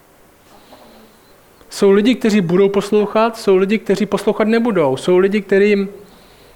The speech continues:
řeknu: „Na tom něco je, chci slyšet víc,“ jsou lidi, kterým to bude jedno, jsou lidi, kteří vás ne-,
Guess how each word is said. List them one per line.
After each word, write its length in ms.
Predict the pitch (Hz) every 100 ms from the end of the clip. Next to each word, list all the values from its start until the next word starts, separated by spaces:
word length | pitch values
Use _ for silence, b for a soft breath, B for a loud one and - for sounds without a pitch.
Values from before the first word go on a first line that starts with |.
| B
řeknu: 200 | - 196
„Na 100 | 196
tom 140 | 202 226
něco 240 | 226 247
je, 140 | 240
chci 160 | 202 -
slyšet 300 | - 190 202
víc,“ 500 | 180 208 240 240 -
jsou 200 | - 185
lidi, 180 | 185 202
kterým 200 | 196 190
to 100 | 196
bude 240 | 190 196
jedno, 360 | 190 190 208 214
jsou 240 | 214 190
lidi, 240 | 185 185 196
kteří 360 | - 185 196
vás 220 | 185 185 -
ne-, 160 | 196